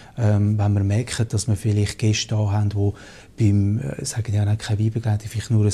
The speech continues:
Glas Wein oder so in einem guten Restaurant, dann wird für uns das Eis natürlich schon dünn. Und dann reden wir auch darüber, was machen wir. Und darum haben wir auch vor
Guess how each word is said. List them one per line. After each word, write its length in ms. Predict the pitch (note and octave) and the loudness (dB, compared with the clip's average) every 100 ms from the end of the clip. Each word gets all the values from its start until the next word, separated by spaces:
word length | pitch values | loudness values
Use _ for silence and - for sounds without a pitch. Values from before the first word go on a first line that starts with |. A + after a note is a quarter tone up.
| - | 0
Glas 420 | G#2 A2 B2 - | -2 -2 -2 0
Wein 120 | A#2+ | 2
oder 160 | A#2 A2+ | 2 2
so 120 | A#2 | 2
in 40 | |
einem 120 | A2 | 0
guten 220 | A#2 A2+ A2 | 2 2 4
Restaurant, 480 | G#2+ G#2+ - G#2+ G#2+ - - - - | 2 0 -2 -4 -4 -14 -20 -20 -12
dann 440 | - A2 G#2 G#2 | -2 0 2 2
wird 240 | G#2 G#2+ G#2+ | 2 2 0
für 200 | - G2+ | -2 2
uns 340 | G#2 G#2 - | 2 0 -2
das 100 | A#2 | -2
Eis 160 | A2 A#2 | -2 0
natürlich 380 | G#2+ A#2+ G#2+ | -2 0 -2
schon 240 | - D#3+ D3+ | -2 -8 -4
dünn. 240 | G#3 C#3 | 0 2
Und 220 | A2 G#2+ | 2 2
dann 160 | A2+ A2 - - - | 2 2 0 -16 0
reden 200 | A2+ A#2+ | 2 4
wir 120 | A2 | 2
auch 80 | C3 | 2
darüber, 300 | C#3+ C#3 C#3 | 2 2 2
was 320 | B2 B2+ - | 2 0 -2
machen 360 | D#3+ D#3 - A2+ | -4 -6 -4 -2
wir. 80 | G#2+ | 0
Und 160 | G#2 | 0
darum 220 | - A2+ A2 | 0 2 4
haben 120 | G#2+ | 4
wir 240 | G#2+ G#2 | 2 2
auch 80 | G#2 | 0
vor 400 | - G#2 G2+ G2+ | 0 0 2 0